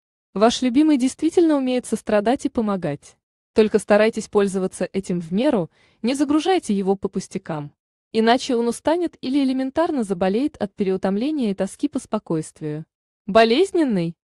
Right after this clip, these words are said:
Да, чтобы удержать мужчину Водолея, вам придётся учитывать буквально всё, малейшие нюансы. Текст озвучен в Яндекс Клауд. Текст озвучен с помощью Яндекс Спичкит.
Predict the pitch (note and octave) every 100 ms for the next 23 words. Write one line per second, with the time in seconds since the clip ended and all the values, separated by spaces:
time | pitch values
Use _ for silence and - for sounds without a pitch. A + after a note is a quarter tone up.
0 | _ _ F#3+ A#3 - C#4 C4 A#3+ B3+ C4
1 | C4+ G#3 G3+ G#3+ F#3+ F3+ E3+ F3+ B3 E4+
2 | B3+ A#3+ A3 G#3 A#3 A3 G3+ - G#3+ G3
3 | F#3 G3 F#3+ F3+ E3+ - - D4+ A#3 F#3
4 | F#3+ - F#3 F3+ E3 D#3 D3+ - D#3 _
5 | _ _ _ C#4+ D#4+ - D#4+ C#4+ D#4+ -
6 | C4 G#3+ A3 G3+ F#3 - - E3 D#3 D#3
7 | - _ _ _ _ _ _ _ _ _
8 | _ _ D4+ F#4+ - E4+ D4+ E4 - B3+
9 | - A#3 A3 - G#3 F#3 G#3+ D4+ B3 -
10 | - - G3 - E3+ D#3 -